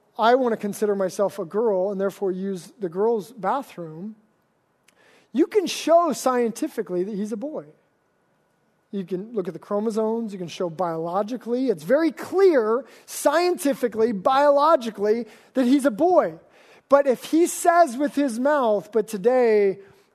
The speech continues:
I'm a girl," then we are being called culturally to recognize that as true. In other words, here's the shift.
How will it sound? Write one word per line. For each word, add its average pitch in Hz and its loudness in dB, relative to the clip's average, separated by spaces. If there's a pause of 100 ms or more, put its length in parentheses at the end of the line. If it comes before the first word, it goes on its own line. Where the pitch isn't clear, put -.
(280)
I'm 208 -2
a 196 -4
girl," 220 -2 (1120)
then 254 0
we 311 4
are 320 4
being 285 0
called 277 4
culturally 214 0
to 208 -10
recognize 202 -4
that 185 -4 (280)
as 185 -6
true. 165 -8 (260)
In 262 2
other 339 2
words, 214 0 (140)
here's 277 -4
the 220 -10
shift. - -10